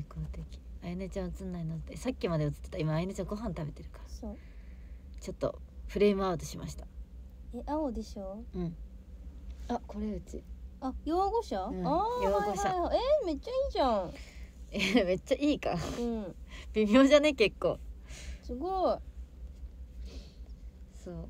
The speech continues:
Speaker 1: これだった。二回やって二回ともこれだった。
Speaker 2: うーん。
Speaker 1: です。
Speaker 2: うーん。
Speaker 1: そう、漢字が読めなかったんだよね。
Speaker 2: 擁護者。
Speaker 1: <laughs>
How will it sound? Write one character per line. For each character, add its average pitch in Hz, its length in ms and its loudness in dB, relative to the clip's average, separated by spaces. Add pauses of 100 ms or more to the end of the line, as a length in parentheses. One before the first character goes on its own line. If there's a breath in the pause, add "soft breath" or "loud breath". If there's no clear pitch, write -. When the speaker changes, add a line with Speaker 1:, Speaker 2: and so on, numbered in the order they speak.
Speaker 1:
こ - 120 -8
れ 170 80 -4
だ 165 100 -4
っ 151 40 -4
た。 - 260 -6
二 180 140 -4
回 262 220 10
や 254 80 12
っ - 20 -2
て 226 140 0
二 226 100 2
回 226 140 6
と 214 80 2
も 208 60 2
こ 208 100 2
れ 190 80 0
だ 180 60 -4
っ 170 40 -6
た。 - 160 -10 (340)
Speaker 2:
う - 20 -6
ー 285 480 2
ん。 339 60 -4 (2500 loud breath)
Speaker 1:
で - 120 -4
す。 247 60 -2
Speaker 2:
う 254 40 0
ー 302 280 4
ん。 330 40 4
Speaker 1:
そ 330 80 6
う、 330 40 2
漢 233 180 6
字 247 300 6
が 220 100 6
読 202 180 6
め 208 80 4
な 196 140 2
か - 60 -8 (340)
っ - 40 -6
た 156 100 -4
ん 147 60 0
だ 143 80 0
よ 247 80 2
ね。 294 180 6
Speaker 2:
擁 294 80 2
護 320 60 4
者。 190 180 -6
Speaker 1:
<laughs> 233 60 -2